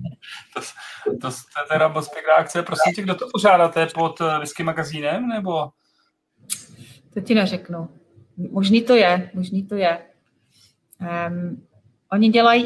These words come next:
Speaker 2: i gin. To je, to je, a to je jedna společnost nějaká, která tohle dělá,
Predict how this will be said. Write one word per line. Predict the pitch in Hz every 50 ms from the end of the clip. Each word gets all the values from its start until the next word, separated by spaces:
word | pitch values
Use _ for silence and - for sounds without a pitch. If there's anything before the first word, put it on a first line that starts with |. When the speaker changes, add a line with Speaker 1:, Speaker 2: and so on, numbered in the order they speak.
| - 285
Speaker 2:
i |
gin. | 220 185 - 190 175 175 185 180 - - _ _
To | - 190
je, | 202 196 -
to | 247
je, | 233 262 269 -
a | - 226 220
to | - 247
je | 247 262
jedna | 254 240 240 247 247 269
společnost | 247 - - - _ - 220 226 233 233 - - 262 240 240 - -
nějaká, | 226 214 208 196 196 190 185 185
která | 185 - 202 202 202 202
tohle | 202 214 202 214 208 214
dělá, | 202 208 202 196 190 190 196 196 202 208 202